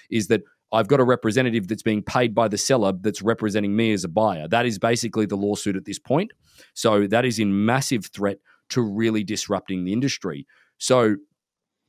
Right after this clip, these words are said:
all of these major C E Os, Chris, are telling their teams that it's time to move away from the Zillow buying leads, which are, by the way, I think are the biggest mistake that anybody can make in their,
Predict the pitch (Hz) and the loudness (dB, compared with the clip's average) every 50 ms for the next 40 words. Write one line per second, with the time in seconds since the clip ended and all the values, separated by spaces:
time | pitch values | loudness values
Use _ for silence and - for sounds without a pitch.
0 | _ _ _ _ _ - 139 156 190 196 190 143 143 156 147 117 120 127 127 131 | _ _ _ _ _ 4 6 6 6 6 4 4 4 4 4 4 4 2 2 2
1 | 113 120 - 120 113 107 98 98 98 101 101 - - 82 76 - - - - - | 0 0 0 2 4 4 4 4 4 2 0 -2 -6 -8 -8 -8 -10 -12 -12 -14
2 | _ _ _ - 101 - - 127 139 147 143 127 120 110 - - 107 98 92 101 | _ _ _ -8 -6 -2 0 2 2 4 4 4 2 2 0 -2 -2 -2 -2 -2
3 | 135 175 190 156 - - - - _ _ _ _ _ _ _ - 95 113 107 110 | -2 -4 -4 -8 -10 -12 -14 -16 _ _ _ _ _ _ _ -2 0 2 2 2
4 | 117 - - - - 117 120 127 139 147 143 139 131 127 127 117 113 104 110 107 | 0 -2 -6 -6 -2 0 2 2 4 4 4 4 4 2 2 2 2 2 2 2
5 | 107 101 - - 107 98 95 95 - - 104 131 139 110 101 107 95 95 95 92 | 2 0 -2 -2 0 0 0 -2 -4 0 2 4 4 4 4 2 4 4 2 2
6 | 87 92 90 87 90 90 90 90 90 87 85 90 101 113 117 104 98 117 113 - | 2 0 0 0 0 -2 -2 -2 -2 -4 -4 -4 -4 -6 -6 -2 0 0 0 0
7 | - - - 117 110 104 90 120 127 135 131 127 104 110 107 104 101 98 92 - | -4 -4 0 0 0 2 2 2 2 4 2 2 2 2 2 2 0 0 -2 -4
8 | 107 98 90 98 95 95 87 80 104 101 113 104 - 101 - - 104 98 92 - | -6 -4 -4 -4 -4 -4 -4 -4 -2 -2 -2 -4 -6 -8 -6 -4 -4 -4 -4 -4
9 | 95 95 98 98 98 87 95 92 92 - 95 92 92 92 92 90 92 92 90 92 | -6 -4 -4 -4 -4 -4 -6 -6 -8 -6 -6 -6 -6 -4 -6 -6 -6 -6 -6 -8